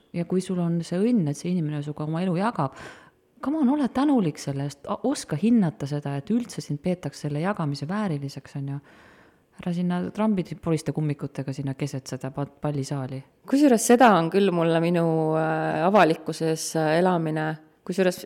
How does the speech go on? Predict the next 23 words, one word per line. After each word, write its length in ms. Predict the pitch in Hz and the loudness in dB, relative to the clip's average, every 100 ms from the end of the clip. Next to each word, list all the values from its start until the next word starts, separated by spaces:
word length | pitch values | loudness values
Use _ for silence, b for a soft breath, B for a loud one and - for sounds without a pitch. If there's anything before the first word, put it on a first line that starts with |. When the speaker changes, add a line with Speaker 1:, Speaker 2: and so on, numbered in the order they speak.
| - | -6
Speaker 2:
mul 220 | 175 180 | 0 4
oli 120 | 175 | 4
just 220 | 175 - | 2 -4
tähtpäev, 520 | - 170 240 - 160 160 | -4 2 2 2 -2 0
kakskümmend 300 | 180 - 175 | -2 -2 0
neli 120 | 175 | 2
veebruar, 420 | 180 185 170 165 165 | 4 4 4 0 0
sai 400 | - 170 170 165 | 0 2 2 0
minu 200 | 165 160 160 | 0 0 2
avaliku 440 | 180 190 165 165 180 | 4 6 4 0 -2
internetielu 800 | 196 175 165 - 165 170 170 165 160 160 156 160 | 0 0 -2 -2 2 2 4 2 2 0 -2 0
seitseteist 440 | 233 220 175 - | 0 0 0 2
aastat. 300 | 208 - - - B B B B B _ _ _ _ - | 2 0 -8 -14 B B B B B _ _ _ _ -14
<laughs> 100 | B B B B B B B _ - - 226 - B 349 302 262 220 | B B B B B B B _ -8 -6 -8 -8 B -6 -6 -8 2
Et 160 | 180 175 | 4 8
ühesõnaga, 440 | 214 226 214 165 | 8 8 6 4
et 80 | 170 | 6
ma 100 | 190 | 6
arvan, 180 | 214 165 | 6 4
et 80 | |
selle 240 | - 247 226 | 4 6 8
aja 220 | 220 160 | 10 8
jooksul 420 | 151 - - 147 | 6 2 -2 -4